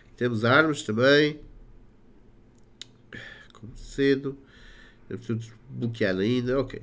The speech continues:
tá, tá-se bem. Não, não dá, pá, não dá. Resgate prémio.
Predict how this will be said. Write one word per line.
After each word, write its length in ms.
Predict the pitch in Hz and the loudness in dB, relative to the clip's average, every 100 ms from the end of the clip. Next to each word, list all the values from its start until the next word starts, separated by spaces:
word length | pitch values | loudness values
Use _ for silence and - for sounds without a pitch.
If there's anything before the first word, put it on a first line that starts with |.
| - | -6
tá, 260 | 117 107 | -2 -2
tá-se 280 | 95 110 104 - | -2 -4 -6 -14
bem. 80 | - - - - - - - - - - - | -20 -20 -20 -20 -20 -20 -20 -14 -12 -12 -8
Não, 380 | 131 139 143 | 2 6 6
não 200 | 143 156 | 6 4
dá, 220 | 147 151 180 | 8 8 8
pá, 220 | 175 113 | 6 4
não 160 | 113 | 4
dá. 240 | 113 110 120 | 2 2 2
Resgate 400 | 117 113 110 110 | -2 -2 -2 -2
prémio. 360 | 104 78 - | -4 -6 -8